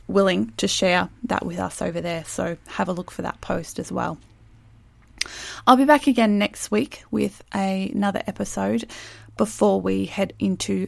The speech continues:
the summer series. If you have any, uh, requests for episodes that you would like to hear next year, anyone you'd like me to interview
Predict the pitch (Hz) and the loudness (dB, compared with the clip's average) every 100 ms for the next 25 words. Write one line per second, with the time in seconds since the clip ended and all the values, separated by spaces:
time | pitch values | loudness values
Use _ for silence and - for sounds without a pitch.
0 | - 202 - 180 175 - 175 170 202 233 | -2 -4 -2 -4 -4 -6 -6 -8 -8 -10
1 | - - - - - - - - 320 294 | -14 -20 -20 -20 -12 4 4 6 0 4
2 | 262 247 - 233 233 226 220 - 214 - | 2 2 2 4 6 6 4 2 0 2
3 | 214 226 - 339 294 226 - - - - | 0 -2 0 2 4 0 2 2 2 -2
4 | - - - 240 - 226 233 226 220 208 | -20 -12 2 4 4 2 2 2 2 0
5 | - 240 294 214 202 - 190 202 185 - | -2 0 2 2 0 -4 -4 -4 -4 -6
6 | - - - - 180 247 - - 226 - | -18 -20 -12 -6 -2 -2 -2 -6 -2 -2
7 | - 226 _ _ _ _ - - - - | -4 -10 _ _ _ _ -20 -20 -20 -20
8 | - _ - 214 202 196 190 190 185 - | -20 _ 0 2 2 0 0 -2 -4 -4
9 | 196 - 262 302 302 330 392 | -6 0 4 4 4 2 0